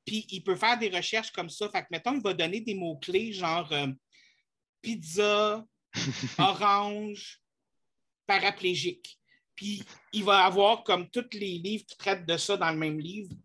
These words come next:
Speaker 1: vont apparaître devant lui. Fait qu'il peut faire ses recherches comme ça, genre.
Speaker 2: Mhm. Fait que c'est comme un
Speaker 1: <clears throat>
Speaker 2: Google, mais avancé, genre.
Speaker 1: C'est ça, c'est, c'est un
Speaker 2: <laughs>
Speaker 1: Google, c'est un Google humain, genre.
Speaker 2: Ouais.
Speaker 1: Tu sais ?
Speaker 2: Hmm.
Speaker 1: Puis, euh, c'est, c'est vraiment cool, pour vrai, là, de la façon qu'ils sont.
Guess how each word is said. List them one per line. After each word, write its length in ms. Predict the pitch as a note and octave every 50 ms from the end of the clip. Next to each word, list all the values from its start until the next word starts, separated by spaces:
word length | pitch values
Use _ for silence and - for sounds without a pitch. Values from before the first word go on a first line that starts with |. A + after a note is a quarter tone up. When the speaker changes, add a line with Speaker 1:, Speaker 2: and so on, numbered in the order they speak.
| _ _ _ -
Speaker 1:
vont 140 | C#3 E3 E3+
apparaître 400 | E3+ - E3+ D3+ E3 F#3+ F#3+ F3+
devant 240 | F3+ E3+ E3 D#3+
lui. 160 | D#3+ G#3 B3 A#3
Fait 100 | B3 -
qu'il 80 | - -
peut 100 | F#3 E3
faire 220 | - G3+ F3+ F3
ses 140 | - - F3
recherches 440 | D#3+ D#3 D3+ - - D3+ - - -
comme 200 | - D#3+ D3+ D3
ça, 320 | C#3 - - E3 D#3+ C#3+ C3
genre. 220 | C3 C3 A2 - _ _ -
Speaker 2:
Mhm. 500 | A#2 A2+ G#2+ G#2 G#2+ G2+ G2+ F#2+ F#2+ G2 -
Fait 140 | - - G#2+
que 60 | -
c'est 60 | -
comme 100 | - - F4
un 320 | - - A#3 A#3 F#3 C#3+
Speaker 1:
<clears throat> 100 | A2 G2+
Speaker 2:
Google, 280 | - A2 G#2+ A2 G#2 F#2+
mais 120 | F#2 F2
avancé, 580 | F2+ F2+ F2 F2+ F2+ F2+ F2 - - - F2 -
genre. 180 | - - -
Speaker 1:
C'est 100 | - G#3
ça, 240 | G3+ - B3 B3 A3
c'est, 220 | - E3+ F#3 F#3 -
c'est 140 | F#3 G3+ F#3+
un 200 | G3 G3+ F3 F#3+
Speaker 2:
<laughs> 0 |
Speaker 1:
Google, 460 | G#3 A3+ F#3+ A#3 B3 C4 C4 B3+ B3
c'est 160 | - - G#3+
un 100 | G3 G3+
Google 480 | F#3+ G3 A#3 G#3 G3+ B3+ C4+ C4 B3 C4 -
humain, 600 | - A#3 A3+ G#3+ G#3 G#3 G#3+ G#3 F#3+ F3+ E3 E3
genre. 240 | D#3 C#3+ D3+ C#3 C3 C3+
Speaker 2:
Ouais. 200 | B2+ B2 B2+ A#2+ - - F#3 E3 C#3+ - -
Speaker 1:
Tu 400 | D3+ C#3 C#3+ - - _ - -
sais ? 320 | - E3+ F#3 A3+ C4+ C4 - _ _ _ _ _ _ _ -
Speaker 2:
Hmm. 260 | A#2+ A2+ A2+ G#2+ G2+ - - _ _ _
Speaker 1:
Puis, 380 | - F3+ F#3+ F#3+ F#3+ F#3+ F3 - - -
euh, 420 | D#3+ E3 D#3 D3 D3 C#3 C#3 C3+ C#3+
c'est, 240 | C#3 - D#3 C#3 C#3+
c'est 160 | C#3 - D3+
vraiment 360 | D3 D3 F3 F#3 G3 E3+ D3+ D3
cool, 220 | - - E3+ D#3+ D3
pour 160 | D#3 C#3+ C3+
vrai, 160 | C3+ D3+ D#3+
là, 100 | D#3+ D3+
de 60 | C#3+ C3+
la 100 | C3 C#3
façon 300 | D#3 D3 C#3 - F3+ F3+
qu'ils 100 | - -
sont. 120 | - F#3+